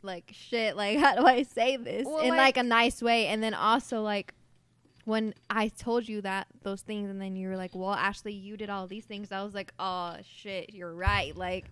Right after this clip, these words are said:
Speaker 2: Well, and
Speaker 1: you know, I got caught out, too, and I was like, "Oh, saying sorry sucks," like, 'cause I made you feel bad. And I was like,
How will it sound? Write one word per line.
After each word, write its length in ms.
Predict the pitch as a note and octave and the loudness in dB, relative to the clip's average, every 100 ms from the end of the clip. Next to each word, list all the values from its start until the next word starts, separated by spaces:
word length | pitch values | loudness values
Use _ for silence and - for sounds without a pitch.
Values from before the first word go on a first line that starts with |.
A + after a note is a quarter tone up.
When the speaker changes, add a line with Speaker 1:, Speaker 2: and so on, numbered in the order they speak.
| - | -2
Speaker 2:
Well, 180 | D#4+ D4+ | 2 2
and 280 | - D#4 | 2 0
Speaker 1:
you 100 | B3 | 2
know, 100 | A#3+ | 2
I 200 | A3+ A#3+ | 6 6
got 240 | C4 B3+ A3 | 8 6 4
caught 260 | C4+ A3 | 4 4
out, 220 | G#3+ F#3+ - | 4 0 -2
too, 200 | B3 A#3+ | -4 -2
and 80 | |
I 140 | G#3 G#3 | -2 -2
was 80 | G#3+ | -4
like, 220 | - - - - | -6 -8 -6 2
"Oh, 400 | A#3 D4+ E4 C#4 | 4 4 2 -2
saying 340 | - A#3+ C4 C4+ | -4 -4 -4 -6
sorry 460 | - A3+ A#3 A3+ | -2 0 0 -2
sucks," 720 | A3+ - - A#3+ B3 A#3 - G#3+ | -6 -14 0 6 8 6 2 -2
like, 240 | G3+ - | -2 -2
'cause 160 | C4+ G3 | -4 0
I 180 | G#3 A3 | 0 0
made 300 | A3 A3 G#3 | -4 -6 -8
you 240 | F#3+ A#3+ | -8 -8
feel 280 | - F#3+ F#3 | -8 -8 -8
bad. 400 | F3+ F3+ F3+ F3+ _ _ - _ _ - | -8 -8 -8 -12 _ _ -20 _ _ -8
And 500 | G3+ G3 F#3 F#3 - - | -4 -4 -4 -8 -12 -6
I 140 | F#3+ G3 | -4 -4
was 160 | G3 | -4
like, 380 | F#3+ F3 E3+ | -6 -6 -8